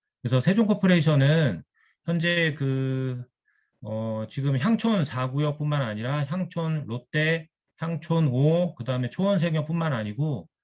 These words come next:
한강 강변으로 한 이십오 개 정도 지금 현장들을 계약해서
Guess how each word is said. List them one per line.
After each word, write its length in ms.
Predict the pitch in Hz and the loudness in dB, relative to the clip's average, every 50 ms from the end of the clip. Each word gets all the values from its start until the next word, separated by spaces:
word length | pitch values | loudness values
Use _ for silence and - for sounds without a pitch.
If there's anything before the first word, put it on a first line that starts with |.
| _ _ _ _ _ | _ _ _ _ _
한강 400 | - - 180 190 190 202 202 196 | -8 -4 -4 -2 0 0 0 0
강변으로 840 | 151 135 131 127 123 143 139 135 131 127 131 143 156 175 190 196 - _ _ _ _ _ - | 0 0 0 0 0 0 0 0 0 0 -2 -2 -4 -4 -6 -8 -12 _ _ _ _ _ -6
한 160 | 143 139 131 | -4 -2 -2
이십오 480 | 123 131 131 - 175 151 131 131 135 | -2 -2 -2 -2 0 0 2 2 2
개 160 | 135 180 175 160 | 2 0 0 0
정도 680 | 165 156 147 143 127 135 143 147 151 151 151 147 143 | 0 2 2 2 2 2 0 0 0 0 0 -2 -4
지금 500 | 143 - 117 113 127 131 131 131 131 123 - _ _ - | -4 -8 -10 -6 -4 -4 -2 -2 -4 -4 -6 _ _ -4
현장들을 540 | 180 185 185 190 190 160 147 135 151 156 151 | -2 -2 0 0 0 0 0 -2 -2 -4 -6
계약해서 960 | - 113 117 123 127 - 131 156 151 - 139 127 127 139 143 123 - - - | -4 -4 -4 -4 -4 -4 -4 -6 -4 -2 0 0 0 0 0 -2 -4 -8 -14